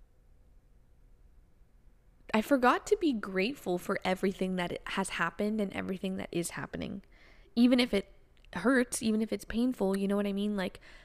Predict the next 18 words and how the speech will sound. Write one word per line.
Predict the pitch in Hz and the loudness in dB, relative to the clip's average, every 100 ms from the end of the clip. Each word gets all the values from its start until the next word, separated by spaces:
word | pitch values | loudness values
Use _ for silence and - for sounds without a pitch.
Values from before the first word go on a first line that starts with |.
| - - - - - - _ - | -20 -20 -20 -20 -20 -20 _ 0
I'm | 220 | 2
sure | 220 277 | 4 4
a | 285 | 6
lot | 240 269 | 6 4
of | 247 | 4
you | 240 | 2
believe | 233 220 220 | 2 2 2
this | 208 214 | 0 -2
too. | - 247 285 220 208 - - - - - - - - - - - - _ - _ _ - - - - | -2 2 4 4 0 -4 -16 -20 -20 -20 -20 -20 -20 -20 -20 -20 -20 _ -20 _ _ -20 -20 -10 -2
I | 214 | 2
believe | 254 262 285 | 4 6 6
that | 269 - - | 4 0 2
everything | 220 247 277 302 | 4 4 2 0
truly | 277 262 262 262 233 | -2 0 0 2 0
is | 233 | 0
a | 226 | 0
lesson. | 240 - - 185 190 - | -2 -2 -4 -4 -6 -2
Everything, | 196 226 247 247 233 233 | 0 2 2 2 2 0